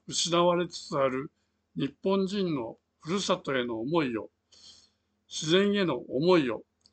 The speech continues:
いかに作り上げていくか、取り戻していくかのきっかけになるお話だと思っています。八月三十日のものは、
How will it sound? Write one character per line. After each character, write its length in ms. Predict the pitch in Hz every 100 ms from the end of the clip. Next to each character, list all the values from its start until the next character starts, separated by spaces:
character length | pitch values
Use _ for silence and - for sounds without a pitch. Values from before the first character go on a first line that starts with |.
| _ _ _
い 100 | -
か 220 | - 240
に 240 | 247 147 - _ _ _
作 260 | - - 160
り 80 | 175
上 160 | 170
げ 80 | 151
て 180 | 147 127
い 100 | 120
く 180 | - -
か、 240 | 139 117 _ _ _ _ -
取 160 | 151
り 40 | 160
戻 300 | 160 165 165
し 100 | -
て 140 | 156
い 80 | 156
く 100 | -
か 140 | 170
の 240 | 135 160 - _ _ _
き 160 | - -
っ 40 |
か 180 | - 202
け 140 | 202 196
に 180 | 202
な 160 | 190 202
る 180 | 151 -
お 80 | 135
話 280 | 139 139 -
だ 120 | 151
と 120 | 113
思 160 | 127 131
っ 20 |
て 160 | - 131
い 20 |
ま 140 | 117
す。 240 | 120 - - _ _ _ _ _ _ _ _ _ _ _ _ _ _ _ _ _ _ _ _
八 260 | 156 147
月 180 | 214 214
三 220 | 214 208
十 160 | 208 226
日 260 | 196 147 165
の 100 | 131
も 140 | 131
の 120 | 147
は、 260 | 135 135